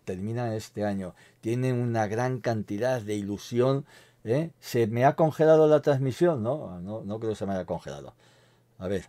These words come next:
a lo mejor ha podido ser a ti. Ahora de momento creo que está bien. Deciros eso, que muchísimas gracias. Lo hemos pasado muy bien.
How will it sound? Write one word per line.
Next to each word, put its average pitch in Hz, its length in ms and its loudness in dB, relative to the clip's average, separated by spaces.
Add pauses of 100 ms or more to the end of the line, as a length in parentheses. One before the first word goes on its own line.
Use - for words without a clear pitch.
(100)
a 92 100 -10
lo 85 80 -8
mejor 110 440 0 (1300)
ha 107 100 -8
podido 107 260 2
ser 104 180 0
a 95 80 2
ti. 151 400 2 (200)
Ahora 113 260 2
de 113 120 -2
momento 113 340 -2
creo 107 160 0
que 98 80 -2
está 95 240 -4
bien. 151 360 2 (1120)
Deciros 117 500 2
eso, 95 340 -6
que 90 1300 -6
muchísimas 107 540 -6
gracias. 90 500 -6 (1300)
Lo 110 120 0
hemos 117 200 0
pasado 127 500 0
muy 110 300 -2
bien. 87 320 -4